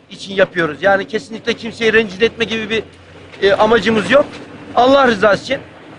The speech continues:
Bu ev yapılacak. Evin içine de malzemeler alınması lazım. Yardım etmek isteyen olursa biz yine aracılık ederiz, buluştururuz.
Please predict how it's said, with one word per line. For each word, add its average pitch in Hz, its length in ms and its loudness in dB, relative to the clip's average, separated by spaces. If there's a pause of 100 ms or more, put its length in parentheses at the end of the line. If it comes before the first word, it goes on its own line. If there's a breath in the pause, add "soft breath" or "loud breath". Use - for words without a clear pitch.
(160)
Bu 294 140 4
ev 277 280 4
yapılacak. 285 560 4 (160)
Evin 269 200 0
içine 269 320 0
de 254 180 2 (640)
malzemeler 262 540 4
alınması 214 400 0
lazım. 190 280 2 (320)
Yardım 294 320 2
etmek 269 260 0
isteyen 277 240 2
olursa 262 440 2 (440)
biz 247 180 4
yine 277 140 4
aracılık 262 460 2
ederiz, 254 380 0
buluştururuz. 226 600 -2